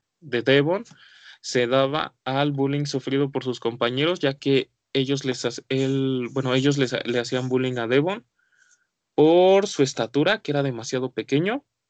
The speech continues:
y además por sus preferencias sexuales, ya que, este, era abiertamente homosexual. Y, este, nada, nada, bastante interesante <laughs> la historia de este chico.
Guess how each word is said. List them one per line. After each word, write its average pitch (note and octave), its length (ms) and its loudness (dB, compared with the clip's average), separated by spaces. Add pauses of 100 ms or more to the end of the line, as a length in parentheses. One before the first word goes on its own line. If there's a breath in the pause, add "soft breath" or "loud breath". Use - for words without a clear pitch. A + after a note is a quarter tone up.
(240)
y C#3+ 100 2
además C#3+ 360 0
por D3+ 200 -4
sus C3+ 140 -4
preferencias C3 540 -2
sexuales, D#3+ 460 -2
ya C#3 160 -4
que, B2+ 440 0
este, - 500 -12 (640 soft breath)
era C3 380 2
abiertamente B2 800 -4
homosexual. C#3+ 680 -6 (1400)
Y, B2 300 -8
este, A2+ 800 -10 (1160)
nada, A#2+ 360 0
nada, A#2+ 300 2
bastante A#2+ 500 -2
interesante C3 880 0
<laughs> - 0 -
la A#2 180 -2
historia B2 380 -4
de B2 80 -2
este A#2+ 220 -12
chico. - 420 -6